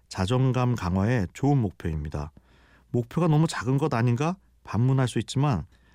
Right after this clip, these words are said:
목표가 주관적인 가치에 충실할 때 자존감도 올라가고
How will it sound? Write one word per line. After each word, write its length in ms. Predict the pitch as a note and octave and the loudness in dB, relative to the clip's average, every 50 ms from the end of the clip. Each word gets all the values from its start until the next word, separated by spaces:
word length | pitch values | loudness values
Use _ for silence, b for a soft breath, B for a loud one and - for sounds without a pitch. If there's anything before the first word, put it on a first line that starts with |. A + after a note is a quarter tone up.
| b b b b | b b b b
목표가 720 | A#2+ A#2+ A#2 - - E3 D3 C#3 B2+ C3 C#3+ C3 F2+ D2 B B B B B | -4 -4 -4 -2 -2 -2 0 0 0 0 0 0 -2 -4 B B B B B
주관적인 720 | B - - A#2 G#2+ D#3 D#3 D#3 C#3+ D3+ D3 C#3 D3+ D3 | B -6 -4 -2 0 0 2 2 2 2 0 2 0 0
가치에 400 | - - G2+ G2 - - C3 C3 | 0 -2 -4 -4 -4 -2 -2 -2
충실할 460 | - - - E3+ D3+ - - A#2+ G2+ | -2 0 0 0 0 2 0 0 0
때 300 | G2 - D3 C#3 A2 D#2 - B B B B B | 0 0 0 0 0 -2 -4 B B B B B
자존감도 640 | - - - F#2+ B2+ C#3 C#3 C3 C3+ B2+ C3 B2+ C3 | -8 -4 -2 0 2 2 2 2 2 2 2 2 2
올라가고 640 | G#2+ G#2 G#2+ G2+ F#2 F#2+ F#2+ G2 - C3 G2 D2+ | 2 2 0 0 -2 -2 -2 -2 -2 -2 -2 -4